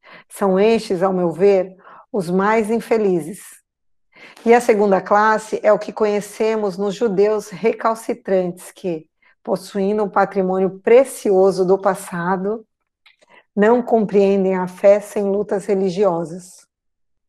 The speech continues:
petrificando-se no orgulho da raça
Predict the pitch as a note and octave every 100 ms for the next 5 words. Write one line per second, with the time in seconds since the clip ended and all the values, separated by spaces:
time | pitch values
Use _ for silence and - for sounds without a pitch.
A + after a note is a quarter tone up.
0 | _ _ - _ - G#3+ G#3 F#3+ - -
1 | G#3+ A3 G#3+ - F#3+ G3 F#3 E3 A3 A#3+
2 | G#3 F#3 F3 F#3+ G#3 - - G#3+